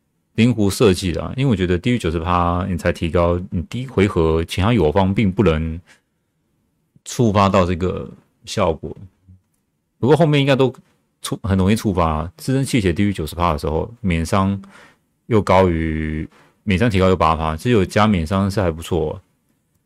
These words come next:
哦。好，绝学组合就参考，先参考。魂石推荐，OK，就是这两个也合理啦，我觉得还不错欸，不过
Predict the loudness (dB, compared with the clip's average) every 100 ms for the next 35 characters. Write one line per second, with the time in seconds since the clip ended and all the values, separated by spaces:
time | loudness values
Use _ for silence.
0 | _ _ -4 -4 -6 _ _ _ _ _
1 | _ -8 -6 0 2 2 0 -4 -4 -2
2 | -2 -4 -4 -4 -8 -10 -10 -6 -6 -8
3 | -10 -6 -4 -4 -2 -2 -2 -4 -8 _
4 | -10 -6 -4 -4 -4 -4 -4 -6 -8 -12
5 | -14 _ _ _ _ _ _ _ -6 -4
6 | -4 -2 0 2 2 2 -2 -8 _ _
7 | _ _ _ _ _ _ _ _ -6 0
8 | 2 2 6 6 8 4 2 2